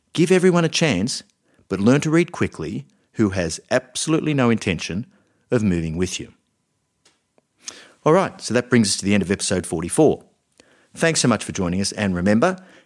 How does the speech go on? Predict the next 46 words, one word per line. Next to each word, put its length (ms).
at 160
Your 180
C 220
E 60
O 80
Mentor, 480
our 100
purpose 440
is 200
to 140
improve 500
the 80
quality 400
of 140
leaders 420
globally. 500
So 220
if 140
you 100
are 160
enjoying 300
this 100
podcast, 640
please 440
share 360
it 60
with 120
the 60
leaders 280
in 80
your 120
network 480
who 100
you 200
think 220
will 80
benefit 420
and 160
get 140
them 120
on 100
the 40
path 320
to 80
providing 400
stronger, 560